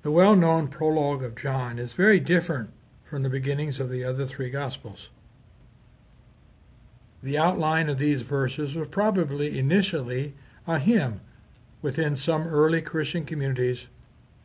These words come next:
before the verses became the prefix for John's Gospel. They situate the meaning of Christ's birth within the much larger history of humanity and all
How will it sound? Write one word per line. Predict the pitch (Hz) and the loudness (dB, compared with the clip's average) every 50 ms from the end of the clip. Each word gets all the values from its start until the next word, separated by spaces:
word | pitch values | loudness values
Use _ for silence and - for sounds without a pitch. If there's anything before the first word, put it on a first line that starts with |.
| - - - - _ _ - - - - - | -20 -20 -20 -20 _ _ -20 -20 -20 -12 -6
before | - 147 135 - 180 185 196 190 | -6 -6 -2 0 2 2 4 4
the | 175 170 151 139 131 - - - - | 4 4 2 2 0 -4 -10 -12 -4
verses | 151 165 165 - - 143 135 123 | 0 2 2 2 0 -2 -4 -6
became | 110 - 135 131 - 135 127 127 | -6 -8 -8 -6 -4 -4 -4 -2
the | 127 131 | -4 -6
prefix | 131 - 175 170 - - 127 110 107 - - - - - - - - - - - - - _ | -2 -2 -2 -2 -2 -4 -8 -8 -8 -12 -14 -16 -16 -20 -20 -20 -20 -20 -20 -20 -20 -20 _
for | - 135 | -10 -10
John's | 123 - 127 123 131 127 127 - | -8 -6 -6 -4 -4 -6 -6 -6
Gospel. | 127 117 104 95 - - - - - - - - _ - - _ - - - - - - - - - - - - _ - _ _ - - - - - - - - - - - _ - - - - _ - _ - - - - - | -8 -8 -10 -10 -14 -18 -20 -20 -20 -20 -20 -20 _ -20 -20 _ -20 -20 -20 -20 -20 -20 -20 -20 -20 -20 -20 -20 _ -20 _ _ -20 -20 -20 -20 -20 -20 -20 -20 -20 -20 -20 _ -20 -20 -20 -20 _ -20 _ -20 -20 -20 -20 0
They | - 156 180 185 | 4 6 6 6
situate | 180 - 214 214 185 - 175 156 147 151 165 165 156 | 6 4 4 2 4 2 2 4 4 4 4 4 2
the | - 139 | 0 -2
meaning | 131 139 147 156 160 151 139 | -2 0 0 0 -2 -2 -2
of | 131 131 | -4 -6
Christ's | - - 135 131 139 139 - | -4 -2 -2 0 0 -2 -6
birth | - - 135 127 131 143 143 - - - - - - - - _ _ - - _ | -8 -6 -4 -4 -4 -4 -6 -8 -14 -20 -20 -20 -20 -20 -20 _ _ -20 -18 _
within | - - - 151 147 143 | -10 -6 -4 -2 -2 -2
the | 135 131 | -2 -2
much | 127 135 139 170 170 - - - - | -2 0 0 0 0 -2 -6 -12 -8
larger | - 127 131 139 147 160 160 160 185 175 139 | -6 -4 -2 0 0 0 0 0 -2 -2 -2
history | - 139 139 117 - - - 104 95 90 - - - _ - _ _ - | -4 -4 -6 -6 -6 -8 -14 -16 -16 -16 -18 -20 -20 _ -20 _ _ -14
of | 120 113 110 | -12 -12 -10
humanity | 120 127 123 123 127 127 127 135 131 - 147 143 143 143 135 - - - - _ - - - _ - _ - | -10 -10 -8 -6 -6 -6 -6 -6 -6 -6 -6 -6 -6 -8 -10 -16 -20 -20 -20 _ -20 -20 -20 _ -20 _ -12
and | - 123 123 123 127 | -8 -6 -6 -6 -6
all | - 131 127 131 131 139 139 143 135 135 | -4 -2 0 2 2 2 2 0 -2 -6